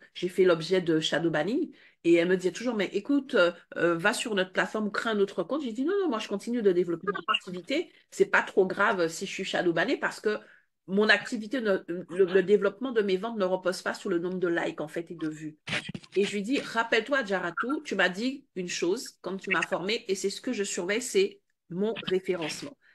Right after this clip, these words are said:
Elle me dit, « Mais c'est vrai. » Elle a été reg-, elle me dit, « Attends, je regarde sur Google. »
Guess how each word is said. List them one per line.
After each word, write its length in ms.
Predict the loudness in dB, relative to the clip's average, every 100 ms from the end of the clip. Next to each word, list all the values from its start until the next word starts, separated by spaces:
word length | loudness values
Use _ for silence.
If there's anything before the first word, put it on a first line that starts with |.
| _ _
Elle 140 | -4 -2
me 20 |
dit, « 100 | 0
Mais 140 | -2
c'est 160 | 0 -4
vrai. » 280 | -4 -6 2
Elle 140 | 4 6
a 80 | 4
été 240 | 2 2
reg-, 240 | 2 0 0
elle 60 |
me 60 | 2
dit, « 40 |
Attends, 200 | 2 0
je 60 | -2
regarde 220 | -2 -2
sur 100 | -4
Google. » 240 | -2 0